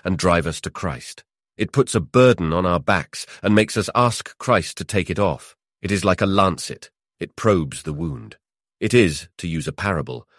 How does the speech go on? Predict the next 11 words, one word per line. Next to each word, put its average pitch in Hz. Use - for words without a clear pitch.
as 80
when 87
some 76
dark 82
cellar 76
has 71
not 85
been 78
opened 76
for 80
years 76